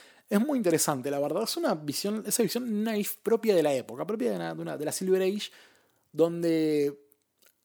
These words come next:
costaba mostrar un poco ciertas, ¿cómo decirlo, no? Digamos, ciertas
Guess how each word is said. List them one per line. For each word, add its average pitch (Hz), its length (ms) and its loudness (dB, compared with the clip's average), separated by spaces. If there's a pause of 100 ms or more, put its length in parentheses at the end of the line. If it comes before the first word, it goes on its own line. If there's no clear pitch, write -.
(100)
costaba 185 460 2
mostrar 143 320 -4
un 139 120 -4
poco 139 540 0 (1200)
ciertas, 135 1000 0 (600)
¿cómo 170 220 -2
decirlo, 117 460 -2
no? 151 220 -8
Digamos, 131 360 -8 (680)
ciertas 190 920 0